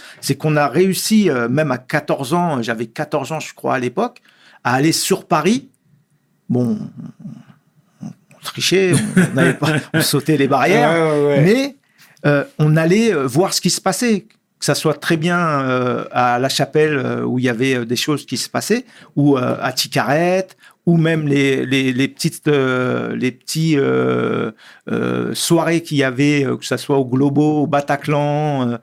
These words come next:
Speaker 1: à toutes ces, euh, ces, euh, ces, ces soirées-là, eh ben, on rencontrait des gens.
Speaker 2: Mhm.
Speaker 1: Et forcément, euh, là, c'est pas, euh, Internet. Là, c'est de la rencontre physique. Donc, ça te permet, l'un connaît l'un, euh, l'autre, et l'autre connaît encore un autre, et,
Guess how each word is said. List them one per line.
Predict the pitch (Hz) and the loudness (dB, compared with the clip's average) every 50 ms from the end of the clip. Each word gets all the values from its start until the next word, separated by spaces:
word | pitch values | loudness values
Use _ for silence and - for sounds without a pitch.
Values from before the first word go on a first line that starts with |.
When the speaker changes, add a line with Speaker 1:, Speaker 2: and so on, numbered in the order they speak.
| _ - - - - - - | _ -20 -20 -20 -16 -8 -6
Speaker 1:
à | 123 120 | -4 -4
toutes | - - 160 165 | -4 -4 -6 -4
ces, | - - - 151 143 | -2 -2 0 0 2
euh, | 135 127 127 123 120 117 117 117 117 117 120 | 2 0 0 -2 -2 -2 -2 -2 -2 -4 -4
ces, | 113 - - - 135 127 | -4 -6 -4 -2 0 0
euh, | 123 120 117 117 117 117 113 107 - - - - - | 0 0 0 -2 -2 -2 -4 -6 -10 -18 -20 -20 -18
ces, | - - - - 123 120 117 117 | -12 -10 -6 -2 -2 0 0 0
ces | 113 - - | -2 -2 -4
soirées-là, | 127 - - 156 143 127 143 151 175 226 247 - - - - - - - - | -2 0 0 0 0 2 2 0 2 0 0 -4 -6 -12 -20 -20 -20 -8 -4
eh | - 139 | -2 -2
ben, | 117 135 139 139 131 127 127 131 - - | 0 2 0 2 0 0 -2 -4 -4 -4
on | 147 139 | -4 0
rencontrait | 123 160 190 196 - 202 196 - 196 196 | 0 2 0 0 0 -2 0 2 2 2
des | 190 196 | 2 2
gens. | 175 196 208 185 165 | 2 2 0 -2 -4
Speaker 2:
Mhm. | 117 113 113 107 - | -4 -4 -4 -2 -2
Speaker 1:
Et | |
forcément, | 143 196 107 127 123 - - - 196 190 208 226 240 240 - _ _ _ _ _ - | -2 -2 -2 -2 -2 0 0 2 2 2 2 2 0 -2 -6 _ _ _ _ _ -4
euh, | 131 131 131 131 127 127 131 127 127 127 | -2 -2 0 0 -2 -2 -2 -4 -4 -2
là, | 131 147 180 | 0 0 0
c'est | 180 - 160 143 - | 0 0 -2 -2 0
pas, | - 185 196 190 185 170 | 2 2 2 2 2 2
euh, | 156 147 | 2 2
Internet. | 147 - - 175 170 185 208 214 196 208 - - - - | 0 0 0 0 0 2 2 0 -2 -4 -8 -20 -12 -4
Là, | 117 123 156 185 | -2 0 0 0
c'est | 175 - - 147 139 | -2 -2 -2 -2 0
de | 123 | 0
la | 143 135 | 0 0
rencontre | 139 151 151 - - 190 170 - | 0 0 -2 -2 -2 -4 -4 -2
physique. | - - 208 170 185 190 - - - - _ _ - - _ - | 0 0 2 2 2 -2 -4 -6 -16 -20 _ _ -20 -12 _ -2
Donc, | 120 127 - | 0 0 0
ça | - - 151 | 0 -2 -2
te | 151 | 0
permet, | - 185 175 165 170 180 180 | 2 2 2 4 4 2 2
l'un | 165 170 180 185 180 | 2 2 2 0 0
connaît | 180 - 147 135 139 151 | -2 -2 -2 0 2 2
l'un, | 151 175 202 - - | 2 0 0 0 0
euh, | 156 143 | 2 2
l'autre, | 139 156 190 214 240 226 - - 151 | 4 4 2 2 0 -2 -4 -4 -2
et | 143 143 143 139 | 0 2 2 2
l'autre | 139 156 175 185 175 175 | 4 4 4 4 2 0
connaît | - 147 139 143 143 147 | -2 0 0 2 2 2
encore | 147 139 - - 151 143 143 | 0 0 0 0 0 2 2
un | 156 175 | 2 2
autre, | 208 220 240 233 - - | 2 2 0 0 -2 -2
et, | 160 151 139 131 | 0 0 0 -2